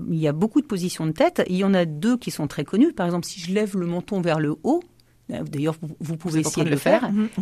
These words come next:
Speaker 1: Euh, si je lève le menton vers le haut, on va avoir une impression d'arrogance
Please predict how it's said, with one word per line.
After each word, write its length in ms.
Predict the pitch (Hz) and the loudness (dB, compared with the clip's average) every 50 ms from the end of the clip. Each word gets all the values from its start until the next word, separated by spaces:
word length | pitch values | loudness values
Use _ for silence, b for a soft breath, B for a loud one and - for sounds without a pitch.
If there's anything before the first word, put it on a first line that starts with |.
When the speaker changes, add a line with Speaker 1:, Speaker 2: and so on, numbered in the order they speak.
| 185 214 | 2 2
Speaker 1:
Euh, 80 | - | 2
si 200 | 190 196 151 165 | 2 2 2 2
je 40 | 170 | 4
lève 120 | 208 220 220 | 4 4 4
le 60 | 202 | 4
menton 260 | 185 180 - - 180 | 2 0 0 0 2
vers 180 | 165 165 147 143 | 2 2 4 4
le 160 | 143 147 - - | 2 0 2 4
haut, 260 | 202 226 277 320 320 B B B B B B | 6 6 6 6 4 B B B B B B
on 160 | - 170 170 | 0 2 4
va 100 | 170 185 | 6 4
avoir 220 | 180 170 196 175 185 | 6 6 4 4 4
une 100 | 175 170 | 2 0
impression 360 | 160 - - 160 - 185 170 | 0 0 -2 -2 -2 -2 2
d'arrogance 600 | 160 165 156 165 160 160 202 240 277 302 302 | 4 4 4 4 4 4 4 4 4 2 2